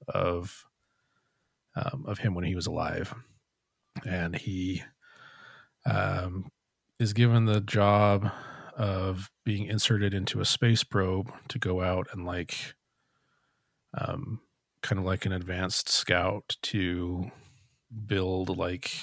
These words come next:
uh, habitable locations and find places for humanity to, to spread to, because the Earth has been overpopulated and is full, and they need somewhere else to go.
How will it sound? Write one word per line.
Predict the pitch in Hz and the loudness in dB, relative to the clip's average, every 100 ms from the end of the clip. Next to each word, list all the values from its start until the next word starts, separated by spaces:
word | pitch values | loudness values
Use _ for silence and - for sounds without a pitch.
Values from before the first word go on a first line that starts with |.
| - - _ _ _ _ _ _ _ _ _ 73 | -12 -18 _ _ _ _ _ _ _ _ _ -8
uh, | 67 62 | -4 -4
habitable | - - 90 90 87 87 | 0 2 2 0 -2 -2
locations | 85 87 - 90 - 80 82 80 | 0 -2 -2 0 0 -2 -4 -6
and | 92 | -6
find | - 95 92 | -6 -6 -4
places | 92 87 80 | -4 -4 -4
for | - - - | -4 -4 -4
humanity | 113 - 85 87 87 92 | -4 -4 -2 -2 -2 -4
to, | 95 - 113 - 117 123 - - | -4 -2 -2 -4 -6 -8 -12 -10
to | - | -2
spread | - - 98 - | 0 2 0 0
to, | - - - | -8 -8 -10
because | - - 90 | -6 -4 -4
the | - | -4
Earth | 87 98 | -4 -4
has | 95 92 98 - - - _ _ - | -4 -4 0 0 -2 -8 _ _ -6
been | - | -4
overpopulated | 90 90 87 - 90 - 87 87 85 | -2 -4 -4 -2 -4 -4 -6 -4 -4
and | 85 87 | -6 -4
is | - | -4
full, | - 95 95 | -4 -4 -2
and | 90 95 - - - - - - - _ | -4 -6 -12 -20 -20 -20 -20 -20 -20 _
they | 90 | -6
need | 90 92 | -4 -2
somewhere | 104 101 | -2 0
else | 104 - | -2 -2
to | - | 2
go. | 120 120 | 4 4